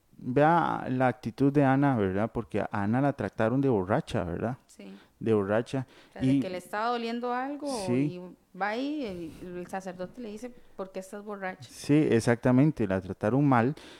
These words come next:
Speaker 1: y, este, y mu-, y somos igual, Melina, vea, nosotros vamos a,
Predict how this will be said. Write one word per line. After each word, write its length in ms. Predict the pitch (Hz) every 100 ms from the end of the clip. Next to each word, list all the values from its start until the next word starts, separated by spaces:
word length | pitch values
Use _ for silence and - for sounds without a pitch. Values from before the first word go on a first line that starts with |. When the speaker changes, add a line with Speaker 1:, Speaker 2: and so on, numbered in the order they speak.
| -
Speaker 1:
y, 300 | - 123 123 113
este, 440 | 120 - - 110
y 100 | -
mu-, 260 | 117 120 156 -
y 180 | 120
somos 320 | 104 120 151 143
igual, 320 | 107 123 143
Melina, 360 | 113 98 131 107
vea, 220 | 101 -
nosotros 680 | 110 104 107 107 139 131 - - - -
vamos 340 | 113 135 139
a, 340 | 135 104 82